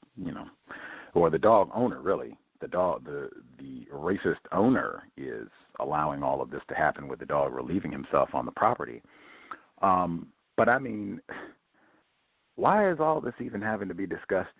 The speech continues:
in the workplace? Like, it's your hound, you do your business while he's at home, all of that. Like, it is amazing, uh, how frequently this will end up being something that you have to deal with in a workplace setting. Uh, if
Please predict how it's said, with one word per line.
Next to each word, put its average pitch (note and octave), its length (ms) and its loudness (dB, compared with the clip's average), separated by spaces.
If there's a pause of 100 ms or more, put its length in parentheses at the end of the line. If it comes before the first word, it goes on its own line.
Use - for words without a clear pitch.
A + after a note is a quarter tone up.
in E2 100 -8
the D#2 60 -6
workplace? C2+ 560 -4 (160)
Like, D2 400 -4 (920)
it's - 200 0
your B2 140 8
hound, C#3 580 0 (500)
you C#3+ 120 -2
do C3+ 120 4
your A#2 220 4
business F#2+ 460 0
while E2 200 0
he's E2 160 -6
at D2+ 80 -6
home, A#2+ 420 -2
all D#2 200 0
of C#2+ 120 -8
that. F#2 260 0
Like, D2+ 280 -4 (300)
it F#2 120 0
is E2 100 0
amazing, E2+ 680 -2 (200)
uh, D2 180 4
how E2 260 4
frequently D2 380 -2
this D#2 220 -4
will B1+ 160 -6
end D#2 180 -4
up D#2 160 -4
being D2+ 220 -4
something D2+ 260 -4
that C2 140 -8
you E2 60 2
have D#2 100 2
to - 80 -16
deal D2+ 180 -2
with C#2+ 140 -4
in - 80 -6
a B1 60 -4
workplace D2 420 -2 (100)
setting. D2 320 0 (600)
Uh, E3 240 6
if E3 120 -2